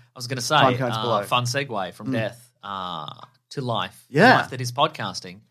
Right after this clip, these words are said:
Speaker 1: Uh, I was on an episode of Total Reboot.
Speaker 2: I
Speaker 1: I
Speaker 2: listened
Speaker 1: followed,
Speaker 2: to it.
Speaker 1: followed in your footsteps.
Speaker 2: Yeah.
Speaker 1: Uh, they, they were doing a little mini series on Man versus Machine. So you did an episode about the Terminator.
Speaker 2: I did.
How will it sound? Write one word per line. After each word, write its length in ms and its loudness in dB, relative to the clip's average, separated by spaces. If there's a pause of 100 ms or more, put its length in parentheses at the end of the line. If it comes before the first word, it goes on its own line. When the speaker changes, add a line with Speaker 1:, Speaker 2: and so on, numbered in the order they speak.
(320)
Speaker 1:
Uh, 300 2
I 160 0
was 140 -6
on 80 -6
an 80 -10
episode 240 -6
of 80 -8
Total 280 -4
Reboot. 380 2
Speaker 2:
I 80 2
Speaker 1:
I 60 6
Speaker 2:
listened 100 6
Speaker 1:
followed, 240 6
Speaker 2:
to 220 8
it. 60 2
Speaker 1:
followed 200 0
in 120 -2
your 220 2
footsteps. 540 -2
Speaker 2:
Yeah. 300 10
Speaker 1:
Uh, 180 2
they, 160 -2
they 160 -4
were 80 -4
doing 160 -2
a 40 -2
little 180 0
mini 180 -2
series 320 -4
on 220 -2
Man 320 4
versus 420 0
Machine. 460 -8
So 100 -4
you 80 0
did 160 -4
an 80 -8
episode 240 -6
about 180 -6
the 60 -14
Terminator. 480 2
Speaker 2:
I 40 6
did. 260 4